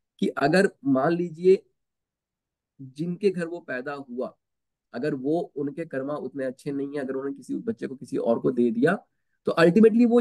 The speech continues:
जहां जाएगा फिर वो भाग्य या जो भी है वो उसको लेके जाएगा। लेकिन जब वो पैदा होगा तो जिस जगह पे वो पैदा हुआ है, जिस space में वो पैदा हुआ है, उसका impact उसके ऊपर बिल्कुल रहेगा। ठीक है,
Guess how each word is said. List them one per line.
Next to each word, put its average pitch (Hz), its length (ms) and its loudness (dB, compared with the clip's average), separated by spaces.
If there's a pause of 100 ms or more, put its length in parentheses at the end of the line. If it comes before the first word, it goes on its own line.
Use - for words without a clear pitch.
जहां 180 380 0
जाएगा 185 340 -4
फिर 208 160 -8
वो 185 160 -2
भाग्य 170 580 -12
या 165 100 -8
जो 143 200 -8
भी 156 200 -10
है 160 120 -12
वो 147 180 -8
उसको 143 180 -12
लेके 107 320 -10
जाएगा। - 380 -20 (1160)
लेकिन 160 300 4
जब 190 180 2
वो 214 160 6 (120)
पैदा 156 280 0
होगा 196 320 -2
तो 208 120 -8
जिस 160 280 -12 (140)
जगह 151 240 -4
पे 196 120 -4
वो 185 120 -2 (100)
पैदा 147 240 -8
हुआ 156 260 -8
है, 226 120 -8 (420)
जिस 175 300 -2
space 202 460 0
में 185 120 -4
वो 175 160 -8
पैदा 156 320 -8
हुआ 156 240 -8
है, 190 80 -4 (140)
उसका 160 420 -8
impact 135 460 -8
उसके - 200 -12
ऊपर - 240 -6 (140)
बिल्कुल - 280 -6
रहेगा। - 240 -20 (2000)
ठीक 254 140 2
है, 277 80 -2